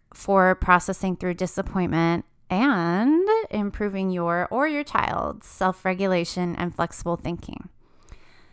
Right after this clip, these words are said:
So to start, you state, "I feel disappointed because," or, "I was expecting but happened instead. That makes me feel disappointed."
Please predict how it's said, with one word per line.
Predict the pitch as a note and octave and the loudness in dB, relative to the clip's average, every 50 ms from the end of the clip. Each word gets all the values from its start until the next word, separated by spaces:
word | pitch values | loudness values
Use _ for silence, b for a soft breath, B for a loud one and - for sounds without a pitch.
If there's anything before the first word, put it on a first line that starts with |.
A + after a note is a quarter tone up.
| b b b b | b b b b
So | - - G#3+ G#3 | -4 0 2 2
to | F#3+ - G#3+ G#3 | 2 2 0 0
start, | - - - G3+ E3+ G2+ - - - _ _ _ | 0 2 4 4 4 4 2 -2 -8 _ _ _
you | - F#3 F#3 F#3 | -4 -2 -2 -2
state, | - - - - - A#3+ A3 F#3 E3 F3 A#3 C#4 - - - - - - - - - - - | -2 -2 -4 0 2 2 2 4 2 0 0 -2 -2 -6 -8 -8 -8 -8 -10 -14 -18 0 6
"I | - F3 F3 | 6 6 6
feel | E3+ - G3+ G3 | 6 4 0 0
disappointed | F#3 F#3 F#3 - - F3+ - - F3+ F3 E3+ E3+ E3+ E3+ | 0 0 -4 -4 -6 -8 -4 -2 0 0 2 0 -2 -4
because," | - E3+ - - - C4 C4 C4 C4+ C4+ C4 - - - - _ _ _ _ _ _ _ _ _ _ _ _ _ - | -6 -8 -4 2 4 6 6 6 4 2 0 -4 -10 -14 -20 _ _ _ _ _ _ _ _ _ _ _ _ _ 0
or, | G3 F#3 F3+ E3+ E3 E3 F3 F3 - - | 2 4 6 6 6 4 4 4 4 6
"I | E3 F3 F3+ | 6 6 6
was | F#3 F#3+ F#3+ F3+ F3+ | 6 4 0 0 -2
expecting | F3+ - - - - F#3 F3+ F3 - - F3+ F3+ F3 E3 E3+ E3+ - - _ _ _ _ _ _ _ _ _ _ _ - F3+ - - | -6 -6 -6 -2 0 2 2 0 0 -4 -4 -2 -2 -2 -2 -4 -6 -10 _ _ _ _ _ _ _ _ _ _ _ -20 -20 -4 4
but | - G3+ F#3 F3+ F3 E3+ E3+ - - _ _ _ _ _ _ _ _ _ _ _ _ _ _ - | 8 10 10 10 10 8 6 4 0 _ _ _ _ _ _ _ _ _ _ _ _ _ _ -14
happened | - - F#3 F3+ F3 - F3 F3 F3 F#3 | -2 4 6 6 6 4 2 0 2 2
instead. | F#3+ G#3 G#3+ - - - E3 D#3+ - E3 F3+ F#3+ F#3+ F3+ - - | 0 0 -2 -2 -4 -2 0 0 0 0 -2 -4 -6 -10 -4 0
That | F#3 F3+ E3+ | 2 2 2
makes | E3+ E3+ E3+ - - - - | 2 0 -4 -4 -6 -6 -4
me | G3 G3 | -2 -2
feel | F#3 - F#3+ F#3 | -2 -2 -2 -2
disappointed." | F3 F3+ F3 E3 - G3 - - - C4+ B3 - - - - F#3 | -2 -2 -2 -2 -4 -6 -4 -2 -2 -2 -2 -2 -6 -8 -10 -12